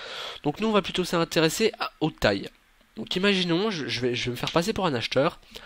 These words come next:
Allez, moi je veux un P C, euh, quinze pouces. Donc je clique sur quinze pouces. Voilà. Et là, donc là, j'ai un choix de P C. Donc j'en ai pas beaucoup, vous voyez que j'en ai que huit,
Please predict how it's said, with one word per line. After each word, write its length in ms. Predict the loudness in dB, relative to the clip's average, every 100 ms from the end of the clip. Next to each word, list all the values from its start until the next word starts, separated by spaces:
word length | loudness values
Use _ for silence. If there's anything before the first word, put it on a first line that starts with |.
| -8 -6 -6 0
Allez, 220 | 4 4
moi 200 | 6 6
je 100 | 6
veux 180 | 2 4
un 240 | 6 4
P 140 | 2 -2
C, 340 | 2 2 2 -4 _ _ _ -18 -16 -20 -20 _ _ -2
euh, 240 | 4 4 4
quinze 280 | 4 2
pouces. 280 | 0 -10 -10
Donc 180 | -8 -4
je 120 | -4
clique 200 | -4 -2
sur 180 | -2 -2
quinze 200 | -4 -6
pouces. 400 | -8 -12 -12 -16 -20 -20 _ _ _ _ _ _ -6
Voilà. 240 | -4 -4 -6 _ -20 -10 -6 -6 -8 0
Et 80 | 8
là, 160 | 10 10
donc 180 | 6
là, 140 | 4 4
j'ai 160 | 4
un 80 | 2
choix 240 | 2 0 -2
de 40 |
P 120 | -2
C. 260 | -6 -8 -12 -12
Donc 100 | -10
j'en 160 | -6 -4
ai 80 | 0
pas 140 | 0
beaucoup, 260 | 0 -6 -4
vous 60 |
voyez 180 | -2 -2
que 60 | -2
j'en 100 | -4
ai 80 |
que 140 | -6 -8 -8 -8 -10 -10 -10
huit, 260 | -8 -8